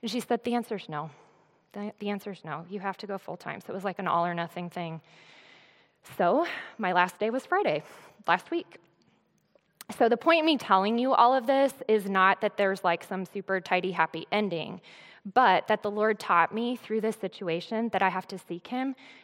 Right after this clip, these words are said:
know my limits, and, um, that I can trust that whatever it is that he has for me next, it's for my good and it's for his glory. You don't seek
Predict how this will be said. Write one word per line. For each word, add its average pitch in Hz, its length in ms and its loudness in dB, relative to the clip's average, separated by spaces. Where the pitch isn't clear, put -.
know 180 160 -2
my 165 180 -4
limits, 254 500 2
and, 202 440 2
um, 180 520 0
that 202 280 6
I 208 100 6
can 214 180 -2
trust 196 400 0
that 180 140 0
whatever 202 500 2
it 185 140 -2
is 185 200 2
that 196 160 -4
he 190 120 -8
has 170 220 2
for 190 100 -8
me 170 160 -6
next, 165 400 -2
it's 202 160 -8
for 196 140 -8
my 185 220 -2
good 190 460 -4
and 185 100 -6
it's 165 160 -10
for 165 140 -12
his 160 220 -12
glory. - 500 -14
You 233 100 2
don't 247 200 2
seek 254 240 -4